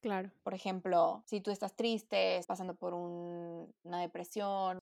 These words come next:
Speaker 2: te encuentras muy ansiosa por alguna situación o lo que sea,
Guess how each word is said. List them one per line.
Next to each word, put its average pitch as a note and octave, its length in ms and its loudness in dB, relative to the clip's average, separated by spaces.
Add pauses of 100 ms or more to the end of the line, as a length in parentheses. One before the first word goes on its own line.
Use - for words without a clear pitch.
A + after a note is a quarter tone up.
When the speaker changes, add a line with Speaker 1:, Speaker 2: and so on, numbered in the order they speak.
Speaker 2:
te G#3 80 4
encuentras F#3+ 360 -2
muy G3 140 -2
ansiosa F#3 840 2
por E3+ 100 0
alguna E3+ 520 -4
situación E3+ 680 0
o D#3+ 40 -4
lo E3 120 -4
que E3 100 -14
sea, E3+ 420 2